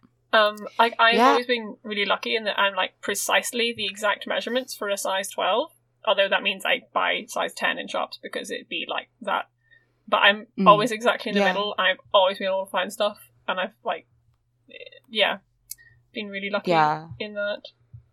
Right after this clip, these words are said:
Speaker 2: In that
Speaker 1: Um,
Speaker 2: regard, yeah, it's, it's frustrating, especially 'cause I was always, it was, like, clothing was always something I was really interested in. So I would look at magazines and watch shows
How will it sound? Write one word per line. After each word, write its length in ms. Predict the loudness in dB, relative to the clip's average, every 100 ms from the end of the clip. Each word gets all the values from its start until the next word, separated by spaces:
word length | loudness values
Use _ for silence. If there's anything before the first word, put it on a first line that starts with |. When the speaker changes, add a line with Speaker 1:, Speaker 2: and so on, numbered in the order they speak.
| _ _ _ _ _
Speaker 2:
In 120 | -2
that 140 | 2 2
Speaker 1:
Um, 100 | 0
Speaker 2:
regard, 420 | 2 2 2 0
yeah, 220 | 2 4
it's, 260 | 4 2 4
it's 240 | 4 4
frustrating, 520 | 4 4 4 4 6 6
especially 400 | 4 2 4 2
'cause 340 | 2 0 -2 4
I 120 | 6
was 140 | 6
always, 280 | 6 6 4
it 120 | 2 0
was, 140 | 2
like, 220 | 2 2 -2 _ _ 6
clothing 380 | 10 10 8 6
was 120 | 6
always 180 | 2 2
something 160 | 0
I 40 | -2
was 120 | -2
really 160 | -2
interested 500 | 0 0 -2 -4 -6
in. 300 | -4 -4 -4 -8 _ -20 -20 -20 -18
So 160 | 2 6
I 100 | 6
would 400 | 8 6 6 2 -6 4
look 260 | 4 6
at 80 | 4
magazines 640 | 4 4 2 0 0 -2 -4
and 140 | 0
watch 220 | 0 0
shows 800 | -2 4 4 4 0 -4 -8 -12